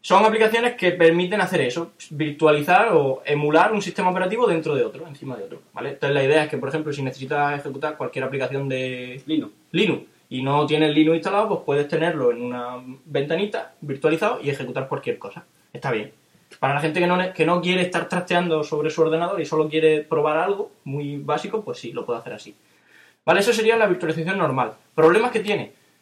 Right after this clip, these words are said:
Speaker 1: Pues básicamente que está un poco limitada, es decir, que suele ir lento. Y, bueno, tened en cuenta eso, que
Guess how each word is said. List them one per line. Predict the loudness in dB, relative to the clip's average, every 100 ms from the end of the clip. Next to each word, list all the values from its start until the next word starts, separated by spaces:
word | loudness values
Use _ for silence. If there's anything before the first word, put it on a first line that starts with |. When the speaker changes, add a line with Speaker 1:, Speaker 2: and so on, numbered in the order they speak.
| _ _ _ _ _ 0
Speaker 1:
Pues | 4
básicamente | 4 4 2 2 0
que | 0
está | 0 0
un | 0
poco | 2 4
limitada, | 2 4 4 4 0 -4
es | -6
decir, | -6 -8
que | 0
suele | 4 4
ir | 4
lento. | 4 4 0 -8 -10 _ _ _
Y, | -10 -8 -6 -8 -10
bueno, | -14 -18 -10
tened | -6 -2
en | 0
cuenta | 2 2
eso, | 2 0
que | -4 -6